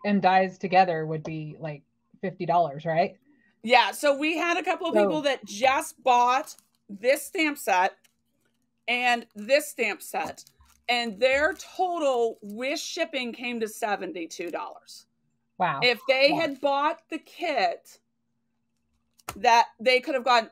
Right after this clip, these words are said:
Speaker 2: all this extra stuff. So just to keep in mind. And I'm sure you might have a crafty friend, and a lot of card making, a lot of people go, "Well, I don't, I didn't want the paper pad." But the person you're making the card for,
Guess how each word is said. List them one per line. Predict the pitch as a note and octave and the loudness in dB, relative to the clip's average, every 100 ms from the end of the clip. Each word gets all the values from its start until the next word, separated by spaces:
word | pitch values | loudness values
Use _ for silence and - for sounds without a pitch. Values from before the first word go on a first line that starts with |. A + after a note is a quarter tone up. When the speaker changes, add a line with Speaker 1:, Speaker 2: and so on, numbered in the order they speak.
| _ | _
Speaker 2:
all | A#3 A3+ A#3 | 0 2 -2
this | A#3 A3 | -6 -6
extra | G#3+ G#3 - F#3+ | -8 -8 -14 -14
stuff. | - - - _ _ _ _ _ _ _ _ _ _ _ _ | -12 -12 -14 _ _ _ _ _ _ _ _ _ _ _ _
So | - - A3 G#3 G3+ - - | -14 0 2 2 0 -4 -6
just | C4 C4+ | -4 -4
to | D4+ | -8
keep | C#4+ C4 C4 | -8 -8 -6
in | A#3+ | -6
mind. | G#3+ F#3 D3 - - _ - - | -6 -6 -10 -20 -20 _ -20 -8
And | C#4+ D4 | -4 -2
I'm | D4+ | -2
sure | F4+ - D4+ D#4 | -4 -8 -6 -2
you | D#4 | -2
might | D4+ D4+ | -2 -4
have | D#4 | -6
a | C4+ | -8
crafty | - C4+ C4 C4+ | -4 -4 -4 -10
friend, | A#3+ B3+ B3+ C4+ C#4 - - _ | -12 -10 -8 -8 -8 -12 -20 _
and | C#4+ C#4+ | -8 -6
a | |
lot | D4 D4 E4 | -4 -2 -2
of | |
card | G4 - F#4 C#4+ | -4 -8 -6 -4
making, | D4 C#4 | -6 -6
a | B3+ | -6
lot | B3+ | -6
of | C4 | -4
people | D4 C4 | -4 -2
go, | B3+ A#3+ | 0 0
"Well, | B3 - | -4 -4
I | B3 | -6
don't, | C4+ C4 - _ _ _ | -6 -8 -20 _ _ _
I | A#3 B3+ | -4 -2
didn't | C#4 - | -4 -6
want | A3 B3 B3 | -6 -4 -4
the | B3 | -6
paper | A#3 A#3 A3+ | -6 -6 -4
pad." | G#3+ F3+ E3 _ _ _ | -4 -6 -6 _ _ _
But | C4 | -2
the | C4+ | -2
person | - C#4+ D#4+ F4 | -4 -6 -4 -4
you're | D#4+ C#4 | -4 -4
making | G#3+ A3+ A3+ C4+ B3+ | -6 -10 -10 -10 -8
the | |
card | A3 - G#3+ A3+ B3 | -10 -6 -4 -4 -8
for, | - D4 D4+ D#4 | -10 -6 -6 -6